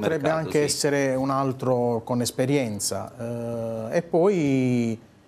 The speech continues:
Speaker 1: a centrocampo, diciamo che bisogna, non sappiamo se viene confermato o meno Maita,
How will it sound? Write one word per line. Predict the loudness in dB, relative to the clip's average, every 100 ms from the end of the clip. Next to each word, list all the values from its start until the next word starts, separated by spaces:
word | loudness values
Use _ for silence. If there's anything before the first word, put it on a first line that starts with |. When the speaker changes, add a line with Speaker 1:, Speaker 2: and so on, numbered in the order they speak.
| -20 -14
Speaker 1:
a | -8
centrocampo, | -2 0 0 0 0 0
diciamo | -2 0 0 0 -2
che | -2
bisogna, | -4 -2 -2 -2 -4 -8
non | -4 -4
sappiamo | -2 -4 0 -2 0
se | -2
viene | -2 -4 -4
confermato | -8 -8 -6 -4 -4 -4
o |
meno | -2 -2
Maita, | 0 0 -2 -4 -6